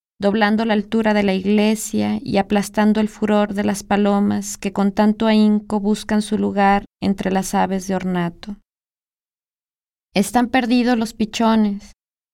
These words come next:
No hay posibilidad alguna de apañarse de las escamas de pintura corrediza que visten su falso obelisco,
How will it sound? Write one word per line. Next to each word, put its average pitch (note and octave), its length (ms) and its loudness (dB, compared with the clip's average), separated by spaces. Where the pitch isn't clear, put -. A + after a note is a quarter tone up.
No A3+ 100 4
hay A#3+ 80 6
posibilidad A3+ 680 2
alguna A#3 580 0
de A3+ 60 0
apañarse G#3+ 600 0
de G#3+ 80 0
las G#3 180 -2
escamas A3 540 0
de A3 80 -2
pintura G#3+ 560 0
corrediza G#3+ 720 0
que G#3+ 120 -2
visten G#3 360 2
su G#3+ 140 -4
falso G#3 440 0
obelisco, G3 800 -4